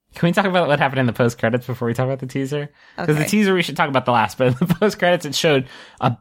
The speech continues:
Speaker 1: they opened the door to get the date card, and when JoJo closes the door behind her after retrieving a date card, what looks like a bat flies into the house and is flying around, and all the women are running away from it, except JoJo's, like, chasing it, and I'm like, "JoJo, what are you doing? Get out of there!"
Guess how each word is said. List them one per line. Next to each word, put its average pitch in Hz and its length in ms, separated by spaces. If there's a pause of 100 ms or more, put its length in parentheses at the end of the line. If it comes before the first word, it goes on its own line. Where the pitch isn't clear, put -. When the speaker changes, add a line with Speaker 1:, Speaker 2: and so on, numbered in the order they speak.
Speaker 1:
they 131 640
opened 143 240
the 143 80
door 123 240
to 113 60
get 113 120
the 120 80
date 101 240
card, 85 380 (320)
and 101 400 (280)
when 104 560
JoJo 117 340
closes 139 400
the 131 120
door 117 160
behind 170 380
her 156 120
after 131 220
retrieving 113 580
a 120 100
date 131 220
card, 104 140
what 117 120
looks 247 160
like 302 120
a 220 80
bat 135 520
flies 123 320
into 117 220
the 110 80
house 95 480 (360)
and 117 80
is 120 80
flying 131 220
around, 113 480
and 117 300 (300)
all 165 160
the 214 60
women 220 180
are 185 80
running 160 220
away 151 200
from 127 220
it, - 80
except 143 260
JoJo's, 208 320
like, 113 140
chasing 127 440
it, 254 140
and - 80
I'm 143 80
like, 151 140
"JoJo, 359 300
what 370 100
are 359 40
you 349 120
doing? 381 260
Get 381 120
out 381 180
of 370 60
there!" 269 380